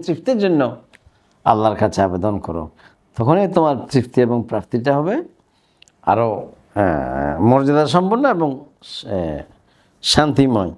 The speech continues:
শান্তিকামী। অতএব আমি যে কথাটা বলার জন্য আজকের এই উপস্থাপনা চেষ্টা করছি সেটা হচ্ছে,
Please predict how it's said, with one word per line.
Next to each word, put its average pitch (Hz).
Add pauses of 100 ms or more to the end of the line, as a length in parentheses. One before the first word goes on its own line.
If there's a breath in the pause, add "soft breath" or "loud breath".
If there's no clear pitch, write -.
শান্তিকামী। 110 (600 soft breath)
অতএব 180 (560 soft breath)
আমি 226
যে 202
কথাটা 208
বলার 156
জন্য 123
আজকের 107 (280)
এই 90
উপস্থাপনা 120 (1300)
চেষ্টা 107
করছি 123
সেটা 147
হচ্ছে, 101